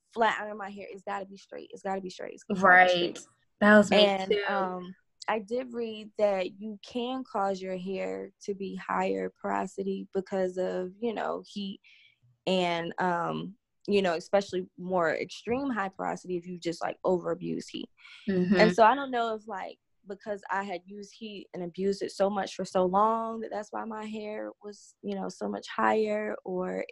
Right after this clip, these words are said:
Speaker 1: sometimes it's genetics. Um, but, but yeah, when I found that out, I was amazed at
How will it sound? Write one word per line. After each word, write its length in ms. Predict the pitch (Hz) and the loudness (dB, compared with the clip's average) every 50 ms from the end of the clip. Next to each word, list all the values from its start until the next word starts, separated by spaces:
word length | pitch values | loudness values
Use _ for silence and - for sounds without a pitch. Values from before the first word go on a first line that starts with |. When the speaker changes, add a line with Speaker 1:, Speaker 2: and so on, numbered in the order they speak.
| - _ _ | -14 _ _
Speaker 1:
sometimes 480 | - - 202 220 220 202 190 214 196 | -12 -8 -8 -6 -2 -2 -2 -2 -2
it's 120 | 196 190 180 | -6 -8 -8
genetics. 800 | - - 185 180 175 175 175 190 214 - - - _ - - _ _ _ _ - - - _ _ _ _ _ _ _ _ _ - | -4 -2 -2 -2 -2 -2 0 0 0 0 -2 -6 _ -20 -20 _ _ _ _ -20 -20 -20 _ _ _ _ _ _ _ _ _ -4
Um, 520 | 180 185 175 175 170 165 165 165 170 180 - _ _ _ _ _ _ _ _ _ - - _ | -2 0 0 0 -2 -6 -8 -10 -12 -14 -16 _ _ _ _ _ _ _ _ _ -20 -8 _
but, 520 | - 202 180 - 190 190 185 185 190 202 - - _ _ - - - - - _ _ - | -4 -2 0 0 0 0 0 -2 -4 -6 -8 -12 _ _ -20 -20 -20 -20 -20 _ _ 0
but 120 | 226 240 | 0 2
yeah, 140 | 247 277 269 | 4 2 2
when 140 | 240 208 190 | 2 0 -2
I 100 | 214 202 - | -6 -8 -8
found 220 | - 202 214 214 214 | -6 -6 -6 -6 -6
that 100 | 214 220 | -6 -4
out, 280 | 220 233 226 - - | -2 -2 -2 -2 -2
I 120 | - 190 196 | -2 -2 -2
was 360 | 190 185 185 185 185 180 - - | 0 -2 -2 -4 -4 -8 -10 -8
amazed 720 | 175 180 180 185 208 220 208 190 190 190 180 175 - - | -8 -6 -4 -4 -4 -4 -4 -4 -4 -6 -8 -10 -10 -8
at 220 | 180 175 175 - | -6 -6 -6 -6